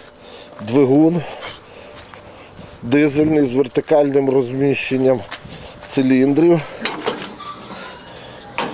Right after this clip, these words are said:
потужний сто двадцятий акумулятор. В принципі, навіть з, е,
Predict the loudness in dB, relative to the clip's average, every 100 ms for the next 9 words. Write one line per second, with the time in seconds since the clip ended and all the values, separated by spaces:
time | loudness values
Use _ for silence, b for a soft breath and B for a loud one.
0 | -10 -16 -18 -18 B B B B -6 0
1 | 2 6 6 4 4 2 2 B B B
2 | B -12 -12 -2 0 2 2 2 2 4
3 | 4 4 2 0 2 4 2 0 -2 -8
4 | -20 -20 -18 -18 -18 -20 -20 -20 -20 -20
5 | -20 -20 -20 -18 B B B B B B
6 | -16 -18 -18 -18 -18 -18 -18 -18 -16 -16
7 | -16 -10 0 4 4 2 0 0 2 2
8 | 0 B 0 2 4 2 0 0 2 2
9 | 2 0 2 4 4